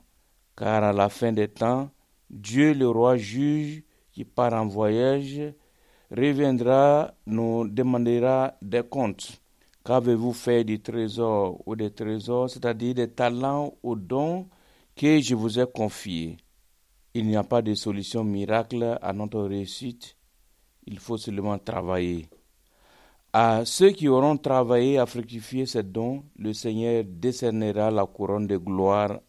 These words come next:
en récompense. Car à celui qui a, on en donnera davantage, et celui qui n'en a pas, il se fera enlever même le peu qu'il a.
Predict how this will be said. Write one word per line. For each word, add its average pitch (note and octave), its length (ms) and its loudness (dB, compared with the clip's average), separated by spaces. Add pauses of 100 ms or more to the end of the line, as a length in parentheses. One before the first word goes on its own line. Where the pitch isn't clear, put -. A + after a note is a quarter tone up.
en F#2+ 160 -4
récompense. F#2 840 -6 (840)
Car A2+ 600 4 (680)
à G#2+ 320 4
celui B2 400 0
qui A#2 280 -6
a, C3+ 280 2 (880)
on A#2 140 0
en A#2 80 4
donnera A#2 460 2
davantage, G#2 840 0 (720)
et G#2+ 340 0
celui A#2+ 380 -2
qui C3+ 100 -4
n'en A#2 220 0
a A2+ 120 0
pas, C3+ 340 -2 (480)
il C3 100 -6
se D3 160 -2
fera D3 360 2
enlever C3+ 460 4
même E3 400 4
le D3 140 4
peu B2 240 2
qu'il G#2+ 300 -6
a. D#2+ 120 -12